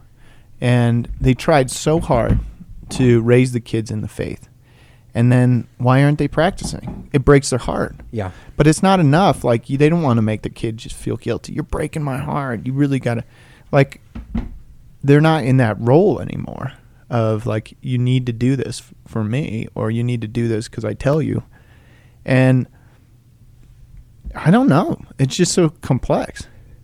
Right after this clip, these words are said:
Speaker 1: Some, oftentimes I tell them that they need to take seriously that their children are, uh,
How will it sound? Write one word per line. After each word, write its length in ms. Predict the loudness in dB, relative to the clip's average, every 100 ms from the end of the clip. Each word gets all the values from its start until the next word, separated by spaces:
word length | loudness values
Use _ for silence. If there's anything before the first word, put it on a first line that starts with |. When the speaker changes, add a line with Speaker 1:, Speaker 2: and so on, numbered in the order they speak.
| -20 -12 -12 -8
Speaker 1:
Some, 240 | 0 2 4
oftentimes 680 | 4 4 4 2 2 2 4
I 80 | 2
tell 220 | 2 2
them 280 | 2 -2 -4 -12 -18 -10 -10 -12 -20 -20 -20 -20 -20 -20 -20 -20 _ _ -20 _ -4
that 380 | 2 2 2 -4 -16
they 280 | -6 4 6
need 180 | 8 6
to 60 | 2
take 220 | 0 0
seriously 520 | 2 2 2 2 2
that 200 | 2 0
their 360 | 0 -2 -2 -6
children 460 | -4 0 2 2 0 -2
are, 440 | -4 -2 -4 -6 -10 _ _ -20 _ _ -4
uh, 280 | -4 -4